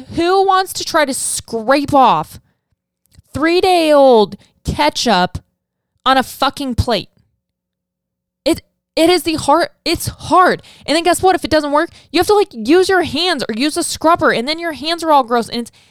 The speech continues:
it's nasty. So when the shit is fresh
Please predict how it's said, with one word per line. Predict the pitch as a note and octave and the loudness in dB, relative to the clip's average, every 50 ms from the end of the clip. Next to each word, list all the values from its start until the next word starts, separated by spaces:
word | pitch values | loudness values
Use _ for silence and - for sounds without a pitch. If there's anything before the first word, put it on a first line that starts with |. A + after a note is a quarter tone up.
| _ _ - | _ _ -8
it's | - - - C#4 | -8 -8 -6 -8
nasty. | B3 A#3+ C#4 D#4 E4+ F#4 F#4 - - A#3 G3+ D#3+ E3+ - _ _ _ _ _ _ _ _ _ _ _ _ | -6 -4 -2 -2 -2 -2 -2 -4 -8 -8 -10 -10 -10 -12 _ _ _ _ _ _ _ _ _ _ _ _
So | - - C#4+ C4 B3 A#3+ | -4 0 2 4 4 4
when | A#3+ G#3 A3+ A#3+ B3 | 2 2 0 -2 -2
the | C4 C4 | -4 -4
shit | - - C4+ C4+ | -4 -4 -2 -2
is | E4+ G4 - | -2 -4 -6
fresh | - - F#4 F4 E4+ D#4 D4+ E4 D#4+ - | -4 -2 0 0 2 2 0 0 -2 -4